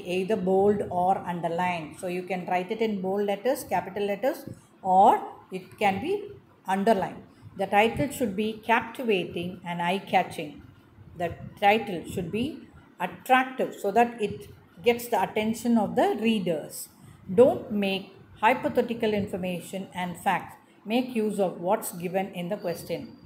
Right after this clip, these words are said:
So, you should not exaggerate over things. You have to take the correct contents which are given in the question. So, that is one of the, uh, advantages that you can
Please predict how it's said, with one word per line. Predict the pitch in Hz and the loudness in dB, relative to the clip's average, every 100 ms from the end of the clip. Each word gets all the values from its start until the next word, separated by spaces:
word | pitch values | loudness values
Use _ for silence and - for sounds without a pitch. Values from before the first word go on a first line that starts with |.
| - | -20
So, | - 185 | -8 -4
you | 180 180 | -2 -2
should | 180 185 180 | -4 -4 0
not | 226 220 | 0 0
exaggerate | 185 165 147 220 233 233 220 220 | -4 -4 2 4 4 2 0 0
over | 190 180 185 | -2 -2 -2
things. | 208 233 - - - - | -2 -4 -4 -14 -20 -10
You | 185 | 0
have | 185 202 | 0 0
to | - - - - - | -2 -6 -14 -18 -2
take | 254 247 247 | 2 4 2
the | |
correct | 202 208 208 254 - | -6 -2 0 -2 -4
contents | 208 190 185 226 - | -2 -2 -2 -4 -4
which | 190 190 | -6 -4
are | |
given | 165 180 202 | -4 -4 -4
in | 196 | -2
the | 190 | -4
question. | 208 190 - 165 - | -2 -4 -4 -10 -10
So, | 175 | -4
that | 185 190 | -2 -2
is | 190 | -4
one | 180 185 | -2 0
of | 220 208 | 0 -2
the, | 190 - - - 185 | -6 -10 -20 -8 0
uh, | 170 165 156 156 151 151 180 | 2 4 2 0 -4 -6 -8
advantages | 180 220 262 247 240 233 233 | 2 4 4 4 2 2 0
that | 196 185 | -2 -2
you | 175 175 | -6 -6
can | 180 262 - | -4 -4 -6